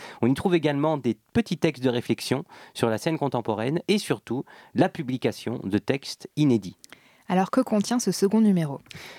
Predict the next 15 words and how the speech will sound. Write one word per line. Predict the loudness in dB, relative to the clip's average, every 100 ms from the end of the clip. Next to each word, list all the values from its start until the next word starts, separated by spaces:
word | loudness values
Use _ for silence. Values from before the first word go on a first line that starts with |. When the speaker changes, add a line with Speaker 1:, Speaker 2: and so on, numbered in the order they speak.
| -4
Speaker 1:
Alors, | 0 2
le | 2
numéro | 4 4 4 4
apporte | 2 0 -2 -2
vraiment | 0 0
des | 2
réponses | 0 0 0 0 0
à | -2
des |
questionnements | 0 -2 0 0 0
très | -2 -2
actuels | -2 -2 -4 -2
sur | -2
le | -2
théâtre. | 0 0 -2 -4